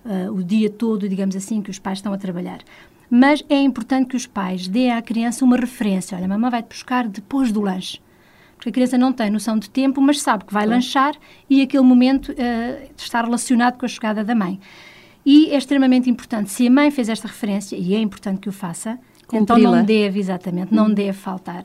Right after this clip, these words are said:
Speaker 1: É extremamente angustiante para uma criança ver todos os meninos, seus amiguinhos saírem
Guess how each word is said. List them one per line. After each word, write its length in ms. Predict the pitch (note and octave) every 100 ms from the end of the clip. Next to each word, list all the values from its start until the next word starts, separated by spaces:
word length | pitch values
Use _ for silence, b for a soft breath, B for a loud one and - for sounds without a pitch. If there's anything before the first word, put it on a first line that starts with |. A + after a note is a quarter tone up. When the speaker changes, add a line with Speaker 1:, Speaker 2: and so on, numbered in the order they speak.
| -
Speaker 1:
É 240 | G#3+ A3 A#3 B B
extremamente 680 | - - A#3+ A#3 A3+ A3 A#3
angustiante 640 | A#3 - - G#3+ G#3 G#3
para 160 | A3 G#3+
uma 140 | G3+
criança 580 | G3 G3 G3 G3 G#3+ G#3+ b b b b
ver 180 | A#3 A3
todos 320 | B3+ B3+ G#3+
os 120 | A3
meninos, 380 | A3 A#3 A#3 -
seus 140 | A#3
amiguinhos 500 | A3+ A3+ G#3+ A3+ G#3+
saírem 480 | - A3+ A#3 A3+